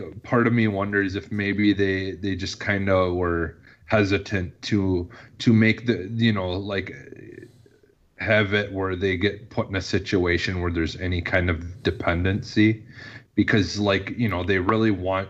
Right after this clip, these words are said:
you to feel like, you know, like, yes, these characters are there with her, but, but this is,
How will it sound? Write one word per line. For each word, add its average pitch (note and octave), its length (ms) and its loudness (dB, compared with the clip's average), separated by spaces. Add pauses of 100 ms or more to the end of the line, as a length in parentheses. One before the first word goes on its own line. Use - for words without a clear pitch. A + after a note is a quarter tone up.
you G2 300 -2
to - 260 -6
feel F#2 500 -2
like, F2+ 380 -4 (220)
you G#2+ 180 0
know, F2+ 160 -2
like, F2 320 2
yes, G2 460 2 (800)
these A2 400 2
characters A#2+ 720 2
are F#2+ 180 2
there F#2 400 0
with F#2 340 -6
her, B2 440 -2 (880)
but, F#2 380 0 (440)
but G2 400 -4
this A2+ 240 -2
is, G2 380 -2